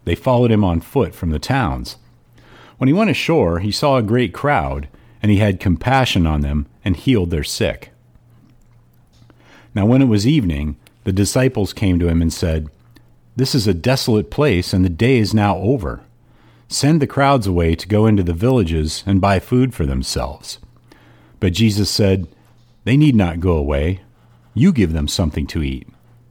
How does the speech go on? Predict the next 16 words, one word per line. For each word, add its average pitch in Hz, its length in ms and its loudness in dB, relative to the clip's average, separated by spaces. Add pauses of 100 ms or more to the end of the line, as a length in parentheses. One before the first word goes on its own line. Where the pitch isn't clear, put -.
(540)
They 123 100 0
said 117 220 2
to 113 100 4
him, 101 200 4 (520)
"We 156 100 -8
have 156 140 -2
only 156 220 4
five 151 400 -2
loaves 156 340 0
here 113 240 2
and 127 100 2
two 160 220 -4
fish." - 640 -6 (680)
And 87 140 -2
he 92 100 0
said, 82 360 -2